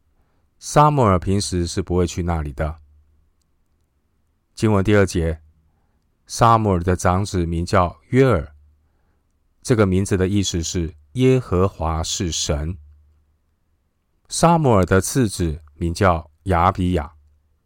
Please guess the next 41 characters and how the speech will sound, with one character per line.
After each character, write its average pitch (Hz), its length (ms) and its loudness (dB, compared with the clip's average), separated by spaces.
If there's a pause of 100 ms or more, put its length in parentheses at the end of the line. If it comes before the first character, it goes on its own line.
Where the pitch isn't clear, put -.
(360)
这 98 160 0
个 92 100 2
名 87 180 0
字 98 140 -4
的 87 100 -2
意 92 160 -2
思 82 220 -4
是 82 260 -6 (400)
耶 120 260 4
和 90 280 0
华 82 280 -4
是 80 360 -6
父 85 240 -4
亲。 98 340 -6 (1500)
撒 113 260 0
母 107 120 2
耳 85 200 0 (260)
为 90 280 0
两 82 240 -2
个 82 100 -6
儿 92 220 0
子 92 240 -4
所 90 300 -2
取 - 260 -8
的 82 140 -4
名 80 240 -4
字， 87 260 -6 (920)
表 85 200 2
达 87 220 0
了 90 180 2
撒 98 240 2
母 92 140 -2
耳 80 240 -4 (220)
对 87 180 0
他 87 180 -4
们 82 220 -4
的 78 220 -6 (260)
属 76 420 -6
灵 80 320 -4
寄 92 300 -4
望。 82 260 -4